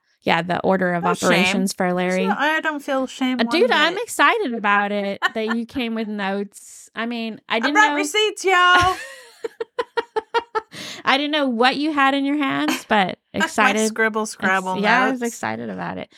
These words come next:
Speaker 1: Yeah, so to your point, there were some other friends that were
Speaker 2: Right,
Speaker 1: involved.
Speaker 2: but they didn't get, like, roped in, so.
Speaker 1: They did not.
Speaker 2: But
Speaker 1: Um,
Speaker 2: just so you know, there was more than the people.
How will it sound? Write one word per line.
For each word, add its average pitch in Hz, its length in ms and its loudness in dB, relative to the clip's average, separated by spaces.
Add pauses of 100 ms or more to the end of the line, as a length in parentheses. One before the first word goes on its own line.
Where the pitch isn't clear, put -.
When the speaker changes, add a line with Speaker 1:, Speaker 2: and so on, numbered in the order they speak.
(240)
Speaker 1:
Yeah, 285 160 4
so 262 140 -2
to 302 180 -2
your 302 120 2
point, 285 260 -2
there 254 140 0
were 247 180 0
some 254 200 -6
other 233 300 4
friends 226 380 2
that 233 200 2
were 214 120 2
Speaker 2:
Right, 214 80 0
Speaker 1:
involved. 196 520 2
Speaker 2:
but 196 120 -4
they 208 120 0
didn't 190 220 -4
get, 175 240 -2
like, 165 220 -4
roped 160 320 -6
in, 151 280 -8
so. - 200 -6
Speaker 1:
They 214 100 2
did 190 180 -4
not. 170 600 -4
Speaker 2:
But 233 340 2
Speaker 1:
Um, 208 80 2
Speaker 2:
just 202 200 -2
so 156 100 -6
you 156 120 -6
know, 151 180 -8
there 147 140 -6
was 147 200 -10
more 143 220 -10
than 143 280 -10
the 135 80 -14
people. - 560 -14